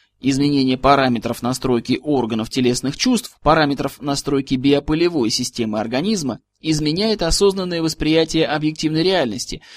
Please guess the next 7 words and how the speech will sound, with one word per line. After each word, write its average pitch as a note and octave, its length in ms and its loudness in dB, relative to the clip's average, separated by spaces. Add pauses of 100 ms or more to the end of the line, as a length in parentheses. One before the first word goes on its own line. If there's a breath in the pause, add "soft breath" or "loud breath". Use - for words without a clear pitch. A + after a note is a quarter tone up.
(140 loud breath)
в B2+ 80 -2
результате C#3 520 0
чего G3 280 2
в F#3+ 80 -8
субъективную D3+ 680 -2
реальность B2 340 0
попадает, D3+ 580 2